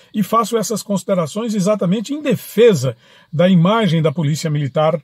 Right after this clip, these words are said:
do Estado do Piauí, para que ela não fique refém,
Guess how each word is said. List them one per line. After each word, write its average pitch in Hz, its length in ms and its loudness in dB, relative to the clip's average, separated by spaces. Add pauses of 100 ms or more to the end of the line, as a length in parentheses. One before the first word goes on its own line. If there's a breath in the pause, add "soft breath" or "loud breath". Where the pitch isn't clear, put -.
(300 soft breath)
do 151 140 0
Estado 147 380 -2
do 156 80 -6
Piauí, 208 400 0 (180 soft breath)
para 202 140 2
que 208 160 0
ela 220 320 4
não 214 160 2
fique 208 300 -4
refém, 196 580 2